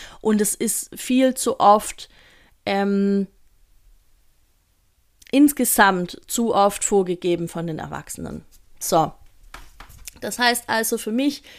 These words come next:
ist ein Morgenkreis dann gelungen, wenn das Leute machen, die, die da Spaß dran haben, die da wirklich sagen, „Hey, das ist mein Ding“,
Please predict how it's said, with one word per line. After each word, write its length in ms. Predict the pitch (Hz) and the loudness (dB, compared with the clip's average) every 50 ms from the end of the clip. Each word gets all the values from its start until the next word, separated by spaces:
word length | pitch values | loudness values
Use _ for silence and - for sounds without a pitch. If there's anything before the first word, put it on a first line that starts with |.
| - - - - - | -20 -20 -20 -18 -12
ist 180 | - 247 233 - | -8 -6 -4 -2
ein 80 | 233 | -2
Morgenkreis 640 | 233 226 214 220 220 220 220 - 196 196 202 202 - | 0 2 2 2 0 -2 -4 -4 -4 -4 -4 -4 0
dann 260 | - 254 285 320 320 | 2 2 2 2 2
gelungen, 540 | 294 285 254 247 247 247 240 240 240 240 233 - - - - - - | 0 2 2 2 2 2 2 0 0 -2 -4 -6 -12 -20 -20 -20 -6
wenn 260 | 208 214 214 220 226 | -2 0 0 0 0
das 240 | 214 196 190 - - | 0 -2 -2 -2 0
Leute 380 | 220 226 233 254 294 294 294 277 | 2 4 4 4 4 2 0 2
machen, 380 | 254 240 233 226 - 254 233 | 4 4 4 2 2 -2 -4
die, 200 | 220 220 214 - - - | -4 -6 -8 -10 -12 -16
die 220 | - - 226 208 | -14 -10 -6 0
da 180 | - 190 175 175 | 2 2 2 2
Spaß 460 | - - - - 240 277 302 - - | 0 0 2 2 2 2 2 -2 -4
dran 360 | - - - 247 311 311 277 | -2 2 2 2 2 2 2
haben, 300 | 294 294 302 320 349 381 403 466 - - - - _ _ _ _ | 4 4 6 6 4 2 -2 -6 -8 -12 -20 -20 _ _ _ _
die 120 | - 226 226 | -6 0 2
da 260 | 226 214 208 202 220 | 4 4 4 4 2
wirklich 460 | 240 320 359 370 - 349 339 311 - | 0 2 2 2 0 0 -2 0 2
sagen, 260 | - 294 262 262 262 | 4 4 6 6 4
„Hey, 240 | 254 - 269 269 269 | 0 0 0 0 0
das 200 | 254 254 254 - | -2 -4 -4 -6
ist 280 | 247 233 - - - - | -8 -8 -8 -8 -6 -2
mein 380 | 240 247 254 302 349 359 339 | 2 2 4 4 4 2 2
Ding“, 180 | 285 294 320 349 | 4 4 2 2